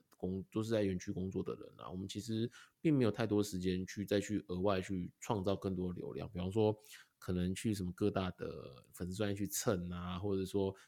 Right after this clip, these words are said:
想办法 promote 自己啊，参加各种活动啊之类，我们其实没有做这些事情啦，吼。可是因-，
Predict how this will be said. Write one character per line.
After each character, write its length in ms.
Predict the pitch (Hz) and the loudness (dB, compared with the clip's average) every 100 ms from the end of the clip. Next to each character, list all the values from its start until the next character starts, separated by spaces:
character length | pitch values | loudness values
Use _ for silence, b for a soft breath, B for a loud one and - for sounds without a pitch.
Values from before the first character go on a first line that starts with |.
| B | B
想 120 | 95 | -4
办 120 | 101 | 0
法 120 | 107 | 0
promote 400 | 95 - 87 101 | 0 -4 -2 0
自 140 | 92 95 | 0 -4
己 140 | 87 | -6
啊， 100 | 92 | -6
参 160 | 90 98 | -4 -4
加 80 | 98 | 0
各 140 | 104 | 0
种 160 | 87 60 | -2 -8
活 320 | - 92 90 | -10 -6 -6
动 260 | - 107 92 | 0 0 0
啊 160 | 90 | -6
之 140 | 90 - | -8 -6
类， 100 | 90 | -4
我 80 | 92 | -2
们 80 | 95 | -2
其 100 | 104 | -2
实 80 | |
没 100 | 110 | 0
有 120 | 107 95 | 2 2
做 120 | 101 | 0
这 140 | - | 0
些 80 | 92 | -2
事 240 | - - | -2 -2
情 240 | 92 - - | -2 -4 -10
啦， 80 | - - | -20 -14
吼。 160 | 92 87 B B B | -12 -12 B B B
可 100 | - | -2
是 380 | 120 156 143 - _ _ - | 6 8 8 2 _ _ 0
因-， 500 | 160 175 180 175 | 6 8 8 6